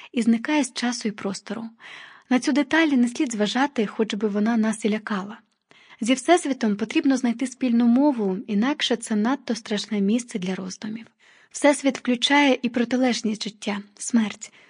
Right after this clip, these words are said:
припинення руху, зникнення часу і простору. Все це сповнює людину немислимим страхом.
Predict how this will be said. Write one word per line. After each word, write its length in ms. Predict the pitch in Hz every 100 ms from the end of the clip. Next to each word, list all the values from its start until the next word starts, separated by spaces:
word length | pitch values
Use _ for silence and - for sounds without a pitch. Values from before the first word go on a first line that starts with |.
| -
припинення 640 | 247 254 262 226 208 208
руху, 360 | 226 302 - 233
зникнення 520 | 226 254 - 214 202
часу 400 | 208 214 208 214
і 20 |
простору. 580 | 208 214 190 - 202 226 _ _ _ - - -
Все 200 | - 269
це 200 | 320 339
сповнює 500 | - 285 302 262 214
людину 400 | 208 262 294 247
немислимим 720 | 214 208 254 262 240 233 220
страхом. 580 | - - 202 202 -